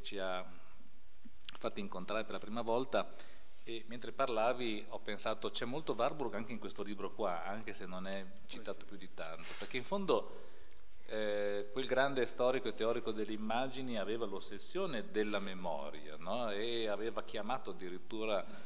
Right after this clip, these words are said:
la sua biblioteca e il suo Atlante intitolandoli alla dea greca della memoria, Mnemosyne.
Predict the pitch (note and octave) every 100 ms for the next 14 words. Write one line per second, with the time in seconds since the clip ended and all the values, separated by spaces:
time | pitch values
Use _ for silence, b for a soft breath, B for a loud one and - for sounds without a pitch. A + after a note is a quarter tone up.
0 | B B B F#2+ - A2+ G2+ F#2+ F#2+ F#2
1 | - A2 A2 - F#2+ F#2 F2+ F2+ F2+ F2+
2 | F2+ F2+ - F#2+ F#2 F2 F#2+ G#2+ A#2 A#2
3 | A2+ G#2 F#2 - - A2+ A2+ G#2+ G#2+ A2
4 | G#2+ A#2 A#2+ A2 G#2 F#2+ F#2+ F2+ A2 A2
5 | G2 G2 G#2+ - F#2 F2 E2+ F2+ F2 F2
6 | F#2 F#2+ F2 F2 F2 F2 F2 E2+ F#2 E2
7 | D#2+ -